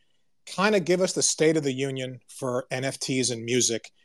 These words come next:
It's been a rough ride for N F Ts, obviously, with Blur and with the farming and with the disappearance of royalties. And,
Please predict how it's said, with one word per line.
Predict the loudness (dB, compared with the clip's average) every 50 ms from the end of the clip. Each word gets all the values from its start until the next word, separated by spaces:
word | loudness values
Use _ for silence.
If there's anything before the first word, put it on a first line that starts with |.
| _ _ _ _ _
It's | 6 6 8 8 6
been | 4 4 4 6
a | 6
rough | 6 8 6 6 6 4
ride | 2 4 4 4 2
for | -2 -6 -8
N | -8 -6 -8
F | -8 -8
Ts, | -8 -8 -6 -4 -2 0 4
obviously, | 4 4 4 2 0 -2 -2 -2 0 0 0 0 -2 -2 -6 _ _ _ _ _ _ -2
with | 0 0 0 0 -4 -8
Blur | -2 6 8 10 12 12 12 10 10 8 6 2
and | 0 -2 -2 -2 -2
with | -2 -2 -2
the | -4 -6
farming | -4 4 4 6 6 6 4 2 0 0 0 -2 -4 -8 -4
and | -2 -2 0 0 -2 -2 -4 -6 -8 0
with | 4 6 6 6 6
the | 2 0
disappearance | 2 4 4 4 4 4 2 2 4 4 4 4 4 2 2
of | 2 0 0
royalties. | 2 4 6 6 6 4 2 2 0 0 2 4 4 4 4 2 -2 _ _ _ _ _ _ _ _ 2
And, | 4 6 6 4 2 0 -4 -6